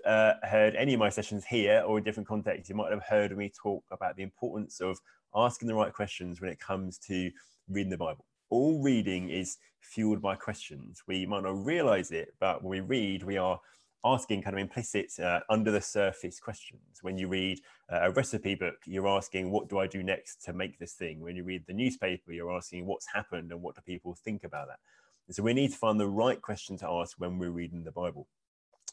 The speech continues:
Good Bible reading comes from asking good questions, asking the right questions. And the key question we want to always ask when reading the Bible is, what did the original author want to communicate to the original audience?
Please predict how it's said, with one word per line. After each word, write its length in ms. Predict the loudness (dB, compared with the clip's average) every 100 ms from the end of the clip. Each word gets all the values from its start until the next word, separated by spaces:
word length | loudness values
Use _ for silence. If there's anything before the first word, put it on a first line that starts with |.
| -4
Good 120 | 0
Bible 280 | 4 4 4
reading 340 | 2 0 -4 -8 -16 _
comes 420 | -2 0 0 -2
from 140 | -4 0
asking 640 | 0 -2 -4 -6 -6 -10 _ _ -6
good 160 | -6 0
questions, 400 | 0 0 -6 -2
asking 340 | -2 -4 -8
the 100 | -8
right 260 | -6 -6 -8
questions. 480 | -14 -18 -20 _ _ _ _ _ _ _
And 100 | 0
the 40 | 4
key 180 | 4
question 300 | 6 4 4
we 100 | 4
want 260 | 4 4 2
to 80 | 2
always 380 | 2 4 2 0
ask 320 | 2 2 0
when 80 | -4
reading 140 | -4
the 60 | -2
Bible 460 | -4 -4 -6 -8 -10
is, 120 | -8 0
what 200 | 0 0
did 140 | 0
the 140 | 0
original 560 | 2 2 0 0 0 0
author 540 | -2 -4 -4 0 0 0 _ _ -4
want 280 | 0 0 -2
to 80 |
communicate 600 | -6 -4 -4 -2 -4 -4
to 80 | -6
the 120 | -6
original 540 | -4 -4 -6 -6 -6 -8
audience? 520 | -10 -12 -16 _ -20